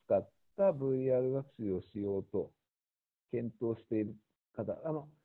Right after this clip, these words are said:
もしよろしかったら、あの、えっと、ご自分でこれ質問していただいても結構なんですけど、声出せますかね、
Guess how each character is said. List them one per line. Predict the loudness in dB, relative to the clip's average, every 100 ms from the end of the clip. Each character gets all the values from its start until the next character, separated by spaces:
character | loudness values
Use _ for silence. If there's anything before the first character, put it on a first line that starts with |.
| _
も | -4 0
し | 0 0
よ | -2
ろ |
し | -2
か | -8
っ |
た | -4
ら、 | -4 -6 _ _ _ _ _ _ -16
あ | -12
の、 | -12 -16 _ _ _ _ _ _ _ -8
え |
っ | -2
と、 | 0
ご | 2
自 | 2
分 | 2 2 0 -2 0
で | 0 0 -2 -16 -20 -20 _ -4
こ | -2
れ | -2
質 | -6
問 | -8 -8
し | -6
て |
い | -4
た | -2
だ |
い | -2
て | -2
も |
結 | -6 -8
構 | -8
な | -8
ん | -8
で |
す | -10 -8
け |
ど、 | -6 -6 _ _ _ _ _ _ _ _ _ _ _ _ _ _ _ _ _
声 | -2 0
出 | 0
せ | -4
ま | -6
す | -6
か | -8
ね、 | -8